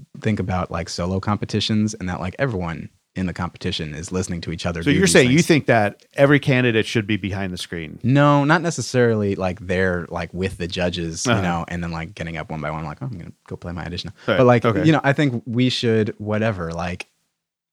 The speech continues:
Speaker 1: sit in front of the panel screen or something. Just, I think we should be able to hear each other play the rounds if we so choose. And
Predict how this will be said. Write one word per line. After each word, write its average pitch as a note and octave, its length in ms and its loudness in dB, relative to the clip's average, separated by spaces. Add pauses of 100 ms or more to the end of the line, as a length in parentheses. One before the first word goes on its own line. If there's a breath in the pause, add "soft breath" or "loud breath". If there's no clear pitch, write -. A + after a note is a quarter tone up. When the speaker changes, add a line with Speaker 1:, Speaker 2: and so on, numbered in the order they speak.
(240)
Speaker 1:
sit - 260 -6
in F#2 80 -6
front A#2+ 300 2
of G#2+ 360 0
the A#2 120 4
panel A#2+ 400 2
screen A#2+ 340 2
or G#2 60 2
something. A#2+ 260 2
Just, C3 200 2
I C3+ 80 8
think D#3+ 140 6
we E3 80 6
should D3 140 -2
be D3 100 4
able D#3 120 4
to B2 300 0
hear C#3 280 2
each B2+ 220 0
other G2+ 220 0
play F#2+ 380 -2
the F#2 100 -4
rounds F2 340 -4
if F#2 180 -6
we F2+ 80 -2
so F2 180 -4
choose. F2+ 520 -2
And G2+ 200 -2